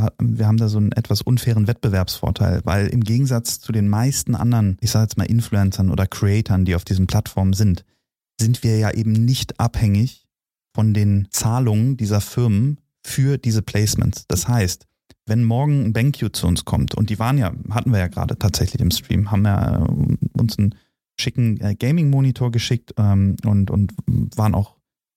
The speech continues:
äh, super nett, war super, äh, war eine super Kooperation, werden wir mit Sicherheit in Zukunft auch nochmal machen. Aber wenn die uns jetzt ein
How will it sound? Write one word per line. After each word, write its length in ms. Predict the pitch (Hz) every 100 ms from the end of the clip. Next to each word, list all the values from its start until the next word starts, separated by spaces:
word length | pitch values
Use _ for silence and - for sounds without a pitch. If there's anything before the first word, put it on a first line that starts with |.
| -
äh, 240 | - - -
super 320 | 117 135 123
nett, 220 | 117 113
war 100 | 98
super, 680 | 101 123 123 117 110 - 78
äh, 140 | - -
war 80 | 107
eine 100 | 104
super 240 | 135 139
Kooperation, 680 | - 123 110 110 - 107 104
werden 140 | 104
wir 60 | 104
mit 160 | 104 -
Sicherheit 300 | 127 123 107
in 80 |
Zukunft 380 | 104 - 113 -
auch 160 | - 101
nochmal 200 | 98 90
machen. 200 | 92 92 - _ _
Aber 460 | 123 131 113 82 - _ - _
wenn 260 | 113 131 127
die 140 | 160
uns 180 | 151 139
jetzt 320 | 107 - -
ein 260 | - 110 98